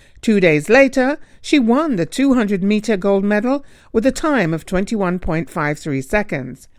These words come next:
Thompson Hera expressed her happiness at winning the two hundred meters, noting it was a new personal best time for her and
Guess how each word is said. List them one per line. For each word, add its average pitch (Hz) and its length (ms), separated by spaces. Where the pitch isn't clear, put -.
Thompson 175 380
Hera 233 500
expressed - 640
her 147 160
happiness 247 680
at 190 160
winning 226 420
the 180 100
two 185 240
hundred 175 300
meters, 240 540
noting 247 380
it 226 100
was 190 160
a 160 60
new 254 400
personal 254 480
best 175 300
time 156 240
for 170 160
her 151 340
and 208 400